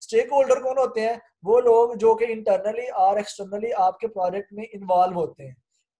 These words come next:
नीचे इसी lecture में हम stakeholder की भी definition को इंशाल्लाह पढ़ने वाले हैं। So ये क्या करता है, do we have the existing manpower to develop the project।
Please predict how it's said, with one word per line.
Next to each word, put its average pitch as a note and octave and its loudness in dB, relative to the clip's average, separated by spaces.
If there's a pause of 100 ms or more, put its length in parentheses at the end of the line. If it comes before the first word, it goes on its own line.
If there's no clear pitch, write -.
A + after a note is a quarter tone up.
(580)
नीचे A3 -2
इसी C4+ -8
lecture A#3 -2
में A#3 -8
हम A3 -4
stakeholder G#3 -2
की A3+ -10
भी A3 -12
definition F#3+ -8
को A3 -12
इंशाल्लाह E3+ -8
पढ़ने E3 -8
वाले C3+ -12
हैं। C3 -18 (520)
So C#4+ -4 (280)
ये B3+ -6
क्या C#4 0
करता B3+ -2
है, A#3+ -2
do A#3 -8 (160)
we B3 -10
have G#3 -2
the A#3 -2
existing A3+ -12 (160)
manpower A#3 -2
to A3+ -18
develop G3+ -2
the A#3 -4
project। G3+ -6